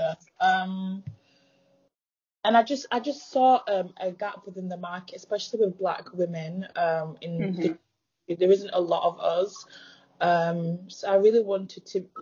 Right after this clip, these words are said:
Speaker 2: Every single time I'd research into, um,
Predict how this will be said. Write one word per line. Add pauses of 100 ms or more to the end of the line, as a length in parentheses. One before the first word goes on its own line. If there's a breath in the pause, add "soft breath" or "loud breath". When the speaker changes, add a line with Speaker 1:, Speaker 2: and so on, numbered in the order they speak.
(300)
Speaker 2:
Every
single
time
I'd
research
into, (120)
um,